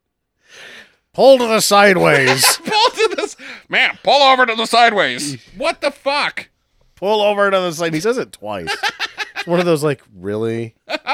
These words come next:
Speaker 2: You couldn't try it one time.
Speaker 1: I actually kinda wanted to back it up to make it, to just make sure that it is what I thought.
Speaker 2: Oh, no, I crystal
Speaker 1: Where,
Speaker 2: cleared heard it.
Speaker 1: where he says,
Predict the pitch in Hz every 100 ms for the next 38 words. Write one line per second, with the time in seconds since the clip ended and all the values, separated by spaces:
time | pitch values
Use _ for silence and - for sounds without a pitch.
0 | 302 247 269 247 269 262 240 - 175 190
1 | 208 160 156 180 - - 113 - 127 160
2 | - 143 147 139 127 107 98 90 107 110
3 | 101 101 - 107 104 101 104 92 - _
4 | _ 143 123 98 117 147 143 139 123 -
5 | - 123 110 101 98 104 110 117 101 107
6 | 95 - 120 98 92 233 180 190 131 175
7 | 156 143 135 120 120 85 87 87 80 160
8 | 151 143 143 127 160 143 135 117